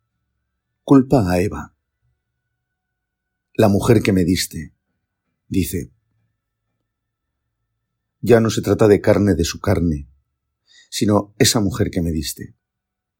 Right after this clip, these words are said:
Como si fuera un objeto que va de uno a otro. El pecado ha roto también las relaciones humanas.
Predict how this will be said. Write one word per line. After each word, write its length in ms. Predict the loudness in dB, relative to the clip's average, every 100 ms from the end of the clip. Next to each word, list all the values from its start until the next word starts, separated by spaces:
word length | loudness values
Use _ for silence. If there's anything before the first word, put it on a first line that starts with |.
| _ _ _ _
Como 160 | -4 0
si 80 | 2
fuera 380 | 4 4 2 -4 _ _ _ _ _ _ _ _
un 160 | 2 4
objeto 640 | 2 0 0 0 -4 -10 _ _ _ -2
que 120 | 0
va 160 | 2 2
de 100 | 2
uno 260 | 0 0
a 120 | 0 0
otro. 360 | -2 -6 -18 _ _ _ _ _ _ _ _ _ _ _ _ _ _ _ _ -8
El 140 | -6
pecado 580 | -4 -2 0 0 -4 -8 _ _ _ _ -6
ha 80 | -2
roto 340 | -2 -2 -4
también 560 | -4 0 0 0 -4 -10 _ _
las 200 | -4 -4
relaciones 560 | -2 -4 -2 -4 -4 -4
humanas. 540 | -6 -6 -8 -14 -16